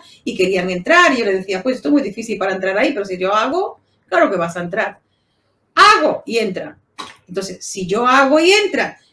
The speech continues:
si yo me piden todo lo que me pide y dentro de lo que yo veo que le van a venir bien, lo encajo, tengo que tener un poder grande, ¿no?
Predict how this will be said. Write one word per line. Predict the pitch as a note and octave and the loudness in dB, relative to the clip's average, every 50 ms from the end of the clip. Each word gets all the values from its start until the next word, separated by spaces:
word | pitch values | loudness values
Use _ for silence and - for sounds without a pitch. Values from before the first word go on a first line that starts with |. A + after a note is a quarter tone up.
| _ _ _ _ _ | _ _ _ _ _
si | - - - A#3 G3 F3 | -16 -10 -8 -8 -6 -2
yo | F#3 G3+ G#3 G#3 G#3 - _ _ _ _ _ _ _ | 2 2 2 2 0 -4 _ _ _ _ _ _ _
me | - G#3+ A3 | -6 -2 2
piden | - D#4+ F4+ D#4 C4 G3+ G3 | 6 6 6 6 4 2 0
todo | A3 A#3 | -2 -4
lo | A#3+ A#3 | -2 -4
que | A#3 | -4
me | B3+ B3 A#3+ | -4 -4 0
pide | B3 E4+ F#4 D#4 D4+ A#3+ G#3+ | 4 6 6 6 6 2 0
y | G3 | 2
dentro | A#3 C#4 D#4 D4 C#4+ A#3+ A3+ | 4 4 4 4 2 0 0
de | G#3 G3+ | 0 0
lo | G#3 G3 | -2 0
que | F#3+ F#3+ F#3 G3 | 0 -2 0 4
yo | B3+ C#4+ C#4+ | 4 4 6
veo | E4+ F#4 F4+ D4+ - | 6 6 6 4 4
que | - G#3+ | 2 0
le | G#3+ F3 | -2 0
van | G3 A#3 C4 | 0 2 2
a | C4+ | 2
venir | C4+ D4 C#4+ D4 D4 C#4+ | 4 4 4 4 4 6
bien, | F4+ F#4+ E4 - - E3+ | 4 4 4 2 -2 -4
lo | F#3 G3+ G3 | -6 -6 -6
encajo, | G3 - C#4 E4 F4 - - F#4+ - - - _ _ _ _ _ _ _ _ _ _ _ _ _ _ | -2 0 2 2 2 2 0 -4 -4 -4 -10 _ _ _ _ _ _ _ _ _ _ _ _ _ _
tengo | _ F#3+ F#3+ F#3 | _ -6 -6 -4
que | G#3 G#3 | -4 -2
tener | D#4 E4+ D#4+ | 0 0 0
un | - - | 0 0
poder | F3+ F3+ F3 D#3+ D#3 | -2 -4 -4 -4 -6
grande, | D#3 E3 F3 G#3 C#4+ D4 D4+ A3 | -4 -2 0 2 2 2 2 0
¿no? | F#3 F#3+ B3+ F4+ A#4 B4 - _ | -2 -2 -2 -4 -4 -6 -12 _